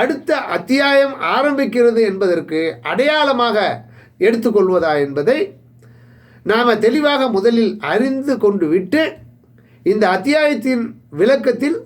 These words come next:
பிறகு நுழைவோம். எனவே இந்த விளக்கத்தை அடுத்த காணொளியில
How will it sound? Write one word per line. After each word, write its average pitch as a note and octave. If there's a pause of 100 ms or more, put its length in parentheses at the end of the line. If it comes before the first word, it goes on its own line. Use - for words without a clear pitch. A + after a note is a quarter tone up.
(120)
பிறகு A3
நுழைவோம். C3 (2500)
எனவே C4 (1500)
இந்த E4+ (1000)
விளக்கத்தை A3 (1700)
அடுத்த D4 (380)
காணொளியில E3+